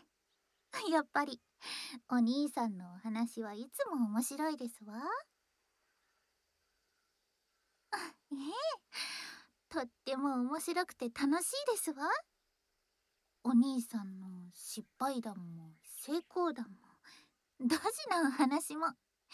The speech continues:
どんなお話でも楽しくて仕方がありませんわ。いろんなお兄さんを知れて楽しいですしね。<laughs> それに比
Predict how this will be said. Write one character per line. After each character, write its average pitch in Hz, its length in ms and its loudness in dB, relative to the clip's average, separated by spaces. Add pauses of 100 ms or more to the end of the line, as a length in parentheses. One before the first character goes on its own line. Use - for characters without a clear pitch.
(720)
ど 302 260 6
ん 320 100 2
な 240 180 6
お 233 40 2
話 247 360 2
で 294 100 2
も 269 180 2
楽 320 260 0
し - 80 -6
く 523 120 2
て 370 140 -2
仕 - 100 -6
方 311 240 4
が 320 120 6
あ 320 60 6
り 330 120 0
ま 339 140 2
せ 392 100 -2
ん 403 40 4
わ。 392 60 2 (2000)
い 196 100 -6
ろ 196 140 -8
ん 226 100 2
な 262 140 -2
お 294 40 2
兄 339 240 -4
さ 392 200 -6
ん 240 160 4
を 214 40 -2
知 - 200 -12
れ 220 120 -6
て 226 280 -8 (680)
楽 220 220 0
し 233 140 -2
い - 20 -4 (100)
で 494 120 0
す 302 140 -8
し - 160 -2
ね。 190 60 -6 (920)
<laughs> 508 280 -8 (2500)
そ 302 120 -2
れ 214 140 -8
に 170 140 -10 (100)
比 202 80 -20